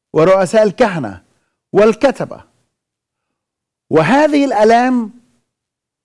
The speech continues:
تقود إلى الموت، يقتل، وفي اليوم الثالث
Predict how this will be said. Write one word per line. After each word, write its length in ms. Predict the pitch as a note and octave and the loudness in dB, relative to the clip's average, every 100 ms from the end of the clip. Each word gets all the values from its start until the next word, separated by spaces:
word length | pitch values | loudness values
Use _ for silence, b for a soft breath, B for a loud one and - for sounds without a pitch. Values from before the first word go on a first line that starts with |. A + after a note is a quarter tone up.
| _ _ _ _ _ - | _ _ _ _ _ -6
تقود 420 | F3+ - C4 F#3 | -4 0 2 2
إلى 640 | F3+ G#3+ F#3+ F#3 F3 D#3+ | 0 2 2 4 2 0
الموت، 720 | D#3+ D3 C4+ A#3 G#2+ - - _ _ _ | -6 -2 0 0 -6 -16 -20 _ _ _
يقتل، 540 | G#3+ C4 - A#2 F2 - _ _ _ _ _ _ _ _ _ _ _ b b | -2 -2 -4 -12 -12 -18 _ _ _ _ _ _ _ _ _ _ _ b b
وفي 240 | E3+ E3+ A3 | -2 2 4
اليوم 520 | A#3 C4+ E4+ E4+ D4+ | 4 4 2 2 -2
الثالث 960 | G#3+ - F3+ D3+ C#3 C3 - - _ | -4 -2 0 2 0 -4 -10 -20 _